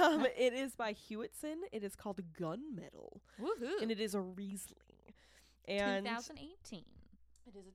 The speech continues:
Speaker 1: twenty eighteen, and I did pull up a description 'cause there is not a very good one on the bottle, and it is kind of odd and a little bit repetitive, but I'm gonna read it to you anyway.
Speaker 2: Okay.
Speaker 1: So it says, "Pale straw with green tinges, citrus,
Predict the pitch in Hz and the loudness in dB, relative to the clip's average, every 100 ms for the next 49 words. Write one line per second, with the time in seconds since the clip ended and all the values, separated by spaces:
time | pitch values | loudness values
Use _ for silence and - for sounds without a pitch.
0 | - 175 175 220 - - 180 160 185 190 | -16 -14 -12 -12 -12 -8 -8 -6 -8 -6
1 | 175 180 185 - 208 202 180 185 - 240 | -4 -4 -6 -4 -2 -2 -2 -6 -6 -10
2 | - 254 240 196 175 170 165 208 269 277 | -8 -8 -6 -6 -6 -6 -8 -8 -6 -4
3 | 277 269 277 277 269 269 294 339 208 151 | -4 -4 -4 -4 -4 -6 -8 -8 -6 -6
4 | - 185 180 180 180 - - 233 247 247 | -6 -6 -6 -4 -4 -6 -10 -6 -4 -2
5 | 202 208 214 185 170 190 202 - 226 - | -2 -2 -2 -4 -6 -4 -4 -6 -8 -8
6 | 160 127 113 98 147 147 151 170 127 - | -6 -6 -8 -8 -10 -8 -10 -10 -14 -14
7 | - - - - - - - - 202 196 | -12 -12 -12 -20 -20 -20 -20 -10 2 6
8 | 262 453 - 151 180 170 73 57 50 65 | 6 4 -2 0 2 2 -2 -12 -16 -12
9 | - 226 220 - 226 220 254 - - - | 2 4 4 4 2 0 -4 -14 -20 -20
10 | _ _ - 254 269 359 - - 233 190 | _ _ -2 2 2 2 -2 0 4 6
11 | 196 185 - 185 190 202 220 185 151 147 | 4 2 -2 -2 0 0 0 -2 -2 -2
12 | 139 147 - - _ _ - 262 254 285 | -4 -6 -10 -18 _ _ -4 -2 2 4
13 | 277 - | 2 0